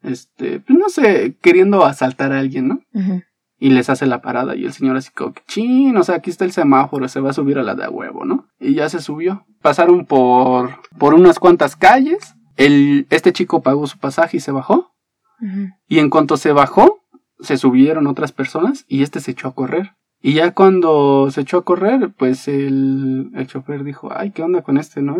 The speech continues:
Speaker 1: Ha de estar dopado o,
Speaker 2: Ujú.
Speaker 1: o va a ir a buscar a alguien".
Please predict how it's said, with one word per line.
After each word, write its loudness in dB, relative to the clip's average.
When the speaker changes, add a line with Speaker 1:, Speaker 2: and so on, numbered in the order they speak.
Speaker 1:
Ha -4
de -6
estar -4
dopado -2
o, -6
Speaker 2:
Ujú. -4
Speaker 1:
o -12
va 4
a 2
ir 2
a 2
buscar -2
a 6
alguien". 0